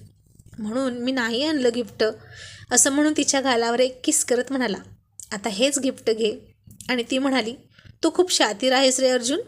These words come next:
तू तर मलाच लुटतोस की." आणि अर्जुन पुन्हा हसून म्हणाला, "आता ही अख्खी ब्युटिफुल तिजोरी माझीच आहे की नाही, मग मीच ती लुटणार ना?" आणि तिने लाजून तिच्या हाताने तोंड झाकण्याचा प्रयत्न केला.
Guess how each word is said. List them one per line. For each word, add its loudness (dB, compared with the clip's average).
तू -2
तर 2
मलाच 0
लुटतोस 0
की." -8
आणि 0
अर्जुन 0
पुन्हा -4
हसून -2
म्हणाला, 0
"आता 2
ही 6
अख्खी 0
ब्युटिफुल 0
तिजोरी 2
माझीच 0
आहे 2
की -4
नाही, -2
मग -6
मीच -2
ती 2
लुटणार -2
ना?" -8
आणि 0
तिने 0
लाजून -2
तिच्या -2
हाताने -2
तोंड -2
झाकण्याचा -4
प्रयत्न -4
केला. -4